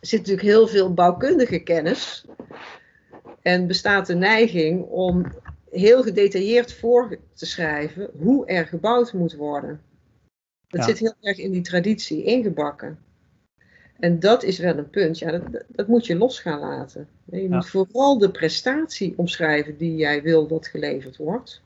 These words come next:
Speaker 1: Maar hoe die prestatie geleverd wordt, laat het aan de markt over. En ik kan me voorstellen, ik, ik heb bij een corporatie gezeten, nou, er is eigenlijk maar één iets wat wij zelf echt heel erg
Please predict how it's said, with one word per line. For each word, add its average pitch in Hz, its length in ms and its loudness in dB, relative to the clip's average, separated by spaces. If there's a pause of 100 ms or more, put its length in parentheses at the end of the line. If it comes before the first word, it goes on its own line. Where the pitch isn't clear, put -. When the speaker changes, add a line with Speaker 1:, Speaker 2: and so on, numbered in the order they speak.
(120)
Speaker 1:
Maar 170 180 4
hoe 208 320 8
die 269 120 4
prestatie 151 600 -8
geleverd 139 400 -10
wordt, 190 200 -6
laat 190 180 -2
het - 120 -8
aan 143 120 -8
de 151 60 -8
markt 180 400 -2
over. 147 440 -12 (360)
En 151 120 -4
ik 147 120 -4
kan 226 180 6
me 175 100 2
voorstellen, 180 640 0
ik, 175 120 -6 (460)
ik - 120 -14 (140)
heb 156 140 -2
bij 151 100 -2
een 151 60 -4
corporatie 165 640 0
gezeten, 165 180 2
nou, 165 120 0
er 175 120 -2
is - 60 -6
eigenlijk 180 360 2
maar - 160 2
één 294 340 4
iets 226 180 -4
wat 175 200 -2
wij 156 440 -2 (480)
zelf 196 380 2
echt 190 240 -6
heel 180 280 -2
erg 160 260 -4